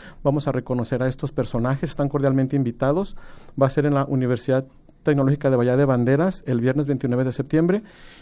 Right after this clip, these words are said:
y daremos una estatuilla y un diploma para aquellos personajes que han hecho algo por la conservación de nuestros ecosistemas costeros.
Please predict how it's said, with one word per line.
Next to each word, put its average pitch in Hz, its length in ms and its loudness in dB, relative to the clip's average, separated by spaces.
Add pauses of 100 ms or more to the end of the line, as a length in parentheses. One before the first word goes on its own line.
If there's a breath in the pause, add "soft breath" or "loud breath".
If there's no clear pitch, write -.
y 156 80 6
daremos 165 340 6
una 175 140 4
estatuilla 160 640 2
y 147 80 -2
un 139 140 2
diploma 147 560 2
para - 140 0
aquellos 151 340 -2
personajes 139 500 -2
que 151 140 -2
han 143 80 2
hecho 143 260 0
algo 151 300 2 (320 soft breath)
por 139 120 0
la 135 120 2
conservación 131 600 0
de 151 60 2
nuestros 139 320 -2
ecosistemas 123 600 -4
costeros. 101 540 -8